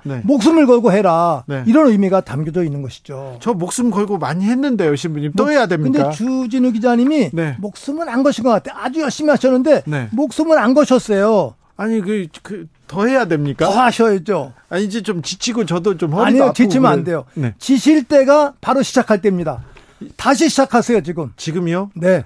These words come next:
Speaker 1: 저는 많이 힘들어요, 지금.
Speaker 2: 아니에요.
Speaker 1: 네?
Speaker 2: 그때 그 힘든 거 너무 쓰면은
Speaker 1: 네.
Speaker 2: 용기가 두 배, 세 배 납니다.
Speaker 1: 아니, 힘든 거는 신부님이 하셔야 되는데.
Speaker 2: <laughs>
Speaker 1: 알겠습니다.
Speaker 2: 저도 하겠습니다.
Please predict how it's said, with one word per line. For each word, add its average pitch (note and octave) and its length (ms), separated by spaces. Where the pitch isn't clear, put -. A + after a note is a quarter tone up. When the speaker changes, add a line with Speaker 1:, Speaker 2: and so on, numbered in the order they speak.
Speaker 1:
저는 F3+ 400
많이 F3 340
힘들어요, G#3 560
지금. C3 560
Speaker 2:
아니에요. A3 600
Speaker 1:
네? F#3 240
Speaker 2:
그때 A#3+ 360
그 C4 120
힘든 D4+ 480
거 D#4 140
너무 C#4+ 320
쓰면은 D4 440
Speaker 1:
네. D3+ 260
Speaker 2:
용기가 C#4+ 400
두 B3 140
배, B3 100
세 A3 160
배 G#3+ 100
납니다. E3+ 480
Speaker 1:
아니, G#3 260
힘든 B3 360
거는 A3 300
신부님이 A#3 640
하셔야 A3 380
되는데. E3 640
Speaker 2:
<laughs> - 240
Speaker 1:
알겠습니다. D3+ 540
Speaker 2:
저도 F#3 220
하겠습니다. F#3+ 580